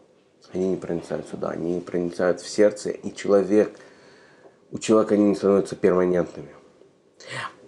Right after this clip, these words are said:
Они, вот здесь я веду себя так,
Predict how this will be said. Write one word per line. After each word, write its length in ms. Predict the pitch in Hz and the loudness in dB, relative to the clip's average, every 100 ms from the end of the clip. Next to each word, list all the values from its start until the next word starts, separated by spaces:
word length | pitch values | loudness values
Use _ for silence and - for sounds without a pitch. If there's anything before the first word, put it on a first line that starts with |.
| - _ _ _ _ - - | -20 _ _ _ _ -20 -8
Они, 800 | - 104 104 110 127 123 107 - - _ _ _ _ _ _ _ _ _ _ | -4 0 2 4 6 6 6 2 -10 _ _ _ _ _ _ _ _ _ _
вот 220 | - 113 - | -2 -2 -2
здесь 380 | 78 110 90 | 2 2 2
я 80 | 90 | 0
веду 220 | 85 87 | -2 -4
себя 240 | 87 - 85 | -6 -6 -6
так, 440 | - 151 202 - | 0 0 0 -6